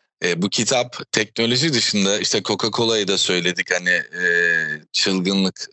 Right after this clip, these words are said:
a-, anlamında. Ama mesela, e, i-, herkesin bireysel olarak bir sürü çılgınlığı var ama benim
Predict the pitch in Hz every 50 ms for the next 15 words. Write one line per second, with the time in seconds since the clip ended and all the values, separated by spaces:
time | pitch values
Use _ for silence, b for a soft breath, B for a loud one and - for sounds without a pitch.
0 | _ _ - - 67 50 50 - 98 95 92 92 92 95 95 104 131 160 151 B
1 | B B B B B B B - 113 135 143 143 151 160 - - 160 143 143 139
2 | 139 131 - - _ 101 104 101 98 98 98 98 95 95 98 - - _ _ _
3 | _ B B B B _ - - _ - _ - _ - 87 - - - - -
4 | - 123 107 90 - 90 85 101 104 92 85 90 92 92 90 - - 101 92 87
5 | 90 90 90 - _ - 98 92 - - - 92 87 82 - - 101 104 98 101
6 | 104 101 101 95 101 120 139 143 123 107 104 135 139 160 156 117